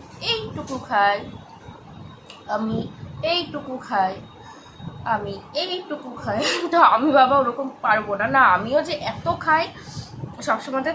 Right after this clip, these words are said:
তা নয়, বিস্কুটটা খাচ্ছি বলে আবার ভেবো না যে আমি এত এত খাই, তা নয়, কিন্তু খাওয়াটা আমার মানে ভালোবাসা।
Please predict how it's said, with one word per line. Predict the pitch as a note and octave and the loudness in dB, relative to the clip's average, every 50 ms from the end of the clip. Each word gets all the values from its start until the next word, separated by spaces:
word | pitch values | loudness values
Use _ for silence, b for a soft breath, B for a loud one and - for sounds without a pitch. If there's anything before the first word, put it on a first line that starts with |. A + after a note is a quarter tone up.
| D#4+ | 2
তা | C#4 A#3 A#3+ B3+ A#3+ | 4 4 4 4 4
নয়, | G#3 G3 G#3 G#3+ G#3+ - - - | 2 2 2 -2 -6 -10 -12 -14
বিস্কুটটা | G3+ G3+ - - C4+ - - - C4+ C4+ | -14 -14 -12 -12 -12 -8 -4 -4 -2 0
খাচ্ছি | C#4 C4 - - C#4 | 0 -2 -2 -4 -4
বলে | B3+ B3+ C4 B3 | -2 -2 -2 0
আবার | C4 A#3+ A#3 | -2 -2 -2
ভেবো | A#3+ G#3+ G#3+ A3 A3+ | -4 -6 -6 -4 -4
না | A#3 A#3+ | -6 -4
যে | A#3+ C4+ C4 | -4 -6 -6
আমি | D4 D4+ - - C#4 F4 F#4+ G4+ G#4 A4 G#4+ G#4 | -8 -10 -8 -6 -4 -2 0 0 2 4 4 4
এত | G#4+ G#4 - D#4+ C4+ | 4 4 2 0 -2
এত | A3+ - A3 A3 A3 - | -2 -2 -6 -8 -6 -4
খাই, | - G3 A3 D4 - - | -2 -2 -2 -2 0 2
তা | C#4+ D4+ F4+ E4 | 4 4 4 4
নয়, | A#3 - - C#3+ - - B B B B B B B - - - - - - - - - - - - - - - | 2 2 0 0 -4 -10 B B B B B B B -20 -20 -20 -20 -20 -20 -20 -20 -20 -20 -20 -20 -20 -20 -16
কিন্তু | - A3 - - C4+ C#4+ C#4 - - - | -16 -16 -10 -6 -6 -6 -4 -6 -10 -4
খাওয়াটা | - G#3 G#3 A3+ C4 C#4+ D4+ D4+ - - D#4+ F4 F#4 G4 | -2 0 2 4 6 6 6 4 4 0 2 4 4 4
আমার | G4 F#4+ F#4 F#4+ F4+ | 4 4 4 4 2
মানে | F4 G4 A4 - - - | 2 0 -2 -4 -4 -2
ভালোবাসা। | F#3+ G3 A3 A3 G#3 - - - - - - | 0 0 2 0 0 -2 -4 -6 -8 -10 -10